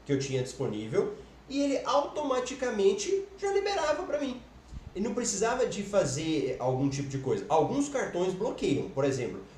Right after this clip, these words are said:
o próprio cartão da Smiles, às vezes, é quando eu passo do limite dele, ele trava. Ele não libera. Já o Elo Nanquim faz isso. Aí eu tenho um Mastercard Black do Bradesco, olha que interessante.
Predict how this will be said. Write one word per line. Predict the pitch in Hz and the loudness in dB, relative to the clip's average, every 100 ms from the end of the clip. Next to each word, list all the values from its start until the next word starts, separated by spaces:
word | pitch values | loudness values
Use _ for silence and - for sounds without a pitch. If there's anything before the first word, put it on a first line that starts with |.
| - | -14
o | |
próprio | - 196 196 | -2 0 0
cartão | 196 170 156 143 | -2 -2 0 2
da | 127 | 0
Smiles, | 104 120 190 196 131 - - - - | -2 -2 -2 -2 -4 -6 -12 -18 -8
às | 113 113 | -6 -4
vezes, | 131 147 135 - | 0 0 -2 -6
é | 123 | -4
quando | 143 139 | 0 2
eu | 135 - | 2 0
passo | 170 196 - 156 | -2 0 -2 0
do | 139 | 0
limite | 127 120 117 | 0 -2 -6
dele, | 110 190 226 - | 2 4 6 4
ele | - | 0
trava. | - 165 98 - - - - - - | -2 0 0 -4 -10 -14 -20 -16 -4
Ele | 127 123 | 0 2
não | 117 120 | 2 2
libera. | - 175 - - - - - - - - - | 2 2 2 -4 -14 -20 -20 -20 -20 -20 -2
Já | 143 131 147 135 151 156 | 0 2 4 4 2 0
o | 165 165 156 151 143 | -4 0 2 6 8
Elo | 143 143 | 8 8
Nanquim | 147 139 143 | 6 4 2
faz | 135 143 131 | 0 0 0
isso. | 117 98 - - - - - - | -4 -6 -10 -14 -20 -20 -20 -6
Aí | 131 151 | -2 0
eu | 180 | 4
tenho | 196 | 6
um | |
Mastercard | 190 180 180 - 151 135 | 6 2 -2 2 2 2
Black | 131 113 165 - 139 | 2 2 2 0 -4
do | 123 | -6
Bradesco, | 113 104 139 220 - 139 | -2 -2 4 4 4 0
olha | - | 0
que | - | 0
interessante. | - - - 170 - - | -4 -4 -2 0 -2 -4